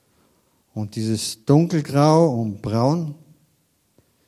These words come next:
die Farbe der Erde, die Farbe der Menschen. Und wo ist das Licht? Es ist keine definierte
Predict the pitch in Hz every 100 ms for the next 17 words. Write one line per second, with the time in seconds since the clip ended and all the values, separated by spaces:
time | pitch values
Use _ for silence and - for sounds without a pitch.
0 | _ - 107 - 131 147 147 147 143 139
1 | - _ _ _ _ _ _ - 107 117
2 | 139 147 147 139 131 107 113 123 131 120
3 | 113 113 139 - - 139 _ _ _ _
4 | _ _ _ _ _ _ _ _ _ _
5 | _ _ _ _ _ _ _ _ _ _
6 | _ _ _ _ _ _ _ _ - 147
7 | 127 147 147 131 131 190 - - - _
8 | _ _ _ _ _ _ _ _ _ _
9 | _ _ _ _ _ _ _ _ _ _
10 | _ _ _ _ _ _ _ _ _ _
11 | _ _ _ _ _ - 143 - 139 -
12 | - 147 175 220 220 202 185 185 175 180
13 | 180 185 170